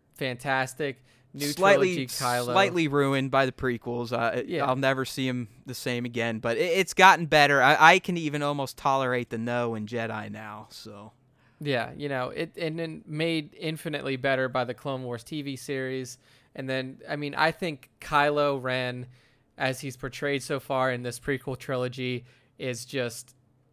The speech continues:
Speaker 1: one of the most well-executed villains in a sci-fi,
Speaker 2: No, I, I, dude, I can't wait for
Speaker 1: like
Speaker 2: nine 'cause I wanna get more, like, Solo Kylo.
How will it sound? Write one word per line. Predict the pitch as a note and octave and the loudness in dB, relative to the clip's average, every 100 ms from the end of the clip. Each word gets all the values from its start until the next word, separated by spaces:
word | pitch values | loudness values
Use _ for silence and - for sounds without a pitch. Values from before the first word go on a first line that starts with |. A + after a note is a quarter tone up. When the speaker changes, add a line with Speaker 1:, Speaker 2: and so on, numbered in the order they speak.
| _ _ _ _ _ _ _ | _ _ _ _ _ _ _
Speaker 1:
one | G3 D#3 F#3 | -8 0 2
of | F3 | 2
the | |
most | D3+ D3 D#3 D#3+ - | -2 0 0 0 0
well-executed | D3+ C#3+ C#3 C3+ - C#3 D3+ C3+ B2+ | 0 2 2 -2 -6 -8 -6 -4 -4
villains | A#2+ B2+ B2+ B2 | -2 -2 -2 -6
in | C3+ A#2+ | -8 -8
a | |
sci-fi, | A2+ B2+ B2 A2+ B2 A#2 | -8 -4 -4 -4 -6 -2
Speaker 2:
No, | A#2 | 4
I, | C#4 F#3 D3+ | 10 10 10
I, | E3 | 4
dude, | D#3 D#3 | 4 0
I | D#3 | 0
can't | F#3 D3 | -2 -2
wait | D#3+ | -2
for | E3 | -2
Speaker 1:
like | C#3+ | -6
Speaker 2:
nine | B2 G#2+ G2+ | -4 -6 -8
'cause | A#2 | -2
I | B2+ | 0
wanna | E3 D#3+ | 2 0
get | C#3+ C#3+ | -2 -4
more, | C3+ C3+ D3 | -2 -4 -2
like, | C#3 B2 - | -2 -4 -4
Solo | - - C3+ C#3+ C#3 B2 A#2 A2 G#2+ G#2 | -12 -4 -2 -2 0 0 0 -2 -6 -14
Kylo. | - A#2 A2 A2 A2 E2+ | -8 -6 -4 -8 -12 -16